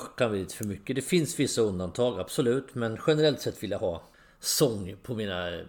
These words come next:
min musik jag lyssnar på. Men jag fascineras ibland av när man plockar in instrumentala låtar här och där. Jag har absolut verkligen ingenting emot dem. Och jag kommer att dela upp det lite grann i, eh,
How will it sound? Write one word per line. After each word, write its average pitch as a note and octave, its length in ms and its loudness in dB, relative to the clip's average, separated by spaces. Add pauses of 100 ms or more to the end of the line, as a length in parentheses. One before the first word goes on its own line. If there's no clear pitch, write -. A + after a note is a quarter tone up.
(140)
min A#2 200 -4
musik G#2 360 -4
jag G#2 80 -2
lyssnar G#2+ 260 -4
på. F2 280 -8 (100)
Men D#3 400 2
jag C#3 160 -6 (280)
fascineras D3 680 2 (260)
ibland G2 400 -2
av F2+ 260 -6 (220)
när G3 140 -6
man F3 120 -4
plockar F#3 320 4
in B2 200 0 (160)
instrumentala A#2 720 -4
låtar A#2+ 460 -4
här F#2 180 -2
och F2+ 100 -2
där. A2+ 200 -2
Jag F#2+ 80 -6
har F#2+ 80 -6
absolut - 340 -8 (260)
verkligen G#2 580 -4
ingenting F2+ 480 -6 (120)
emot A2+ 420 -4
dem. - 120 -12 (280)
Och - 180 -4
jag C3 100 0
kommer C#3 160 4
att B2+ 80 4
dela C3+ 160 6
upp - 120 0
det A#2 60 -8
lite A#2 160 -4
grann G2 320 0
i, F2+ 360 -4
eh, F2+ 180 -4